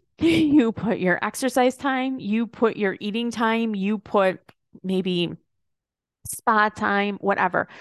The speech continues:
You get your time in first. You put that on the calendar because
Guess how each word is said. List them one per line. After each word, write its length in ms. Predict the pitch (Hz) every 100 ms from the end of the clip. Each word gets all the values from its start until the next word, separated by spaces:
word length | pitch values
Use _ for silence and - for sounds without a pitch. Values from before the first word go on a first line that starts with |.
| - _ _
You 640 | 214 208 214 240 254 294 226
get 320 | 214 202 -
your 260 | 185 190 190
time 380 | - 190 190 -
in 380 | 180 180 185 190
first. 520 | - - - 151 -
You 80 | 180
put 320 | - 220 -
that 180 | 208 -
on 140 | 180
the 80 | 185
calendar 500 | - 180 170 170 180
because 420 | 175 180 180 -